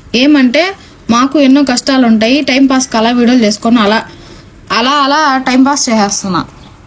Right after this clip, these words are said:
ఓకేనా? ఇప్పటికీ ఎన్నిసార్లు చెప్పినానండి మీకు, ఎన్నిసార్లు చెప్పినా నా వీడియోలు నా ఇష్టం అండి అని. అయినా కూడా సరే, మీరు, మీరు అన్నారని నేనేం రియాక్ట్ అవ్వడంలా. ఇప్పుడు ప్రతి ఒక్కరూ,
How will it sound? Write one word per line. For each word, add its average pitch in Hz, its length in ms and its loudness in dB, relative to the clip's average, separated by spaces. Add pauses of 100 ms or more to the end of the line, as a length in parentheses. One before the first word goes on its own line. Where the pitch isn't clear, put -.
(120)
ఓకేనా? 247 480 -2 (200)
ఇప్పటికీ 277 380 -2
ఎన్నిసార్లు 302 640 2
చెప్పినానండి 185 520 -2
మీకు, 185 420 -2 (520)
ఎన్నిసార్లు 320 640 0
చెప్పినా 208 380 -4 (1080)
నా 262 140 0
వీడియోలు 320 360 0
నా 254 120 0
ఇష్టం 240 320 0
అండి 190 220 0
అని. 180 220 -4 (560)
అయినా 302 280 0
కూడా 302 160 0
సరే, 240 300 -4 (260)
మీరు, 233 240 0
మీరు 226 180 2
అన్నారని 277 520 2
నేనేం 233 320 0
రియాక్ట్ 233 340 -2
అవ్వడంలా. 202 480 0 (420)
ఇప్పుడు - 180 -2
ప్రతి 247 320 -2
ఒక్కరూ, 320 580 0